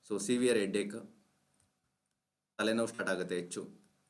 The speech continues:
ನೆಕ್ಸ್ಟ್ ಕಣ್ಣು ನೋವು ಅಥವಾ pain in eyes. ಇವೆಲ್ಲವೂ ಕೂಡ general symptoms of the, this dengue. ಓಕೆ,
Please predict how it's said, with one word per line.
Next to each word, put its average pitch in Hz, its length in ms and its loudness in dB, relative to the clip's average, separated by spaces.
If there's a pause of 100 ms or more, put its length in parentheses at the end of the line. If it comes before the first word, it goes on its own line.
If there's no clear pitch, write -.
(2500)
ನೆಕ್ಸ್ಟ್ 151 580 0 (840)
ಕಣ್ಣು 143 240 6
ನೋವು 113 420 2
ಅಥವಾ - 600 -6
pain 120 260 4
in 117 60 2
eyes. 104 220 -2 (1400)
ಇವೆಲ್ಲವೂ 127 340 4
ಕೂಡ 127 180 2 (340)
general 110 380 0
symptoms 104 340 -2
of 92 160 -4
the, 135 140 -6 (760)
this 107 380 -6
dengue. 98 320 0 (520)
ಓಕೆ, - 400 -8